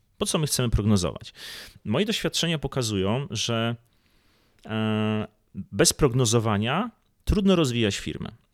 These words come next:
Dlaczego? Bo jeśli chcemy firmę rozwijać, to, to wymaga inwestycji. A te inwestycje najczęściej pozyskujemy z rynku.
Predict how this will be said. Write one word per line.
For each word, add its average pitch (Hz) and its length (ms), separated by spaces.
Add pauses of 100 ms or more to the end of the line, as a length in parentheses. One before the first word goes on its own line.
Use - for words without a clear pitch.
(100)
Dlaczego? 185 720 (460)
Bo 117 300
jeśli 135 520 (600)
chcemy 180 360
firmę 143 320
rozwijać, 107 440
to, - 60
to 151 100
wymaga 131 320
inwestycji. 110 680 (600)
A 90 60
te 160 140
inwestycje 160 720
najczęściej 139 460
pozyskujemy 110 600
z 160 60
rynku. 101 400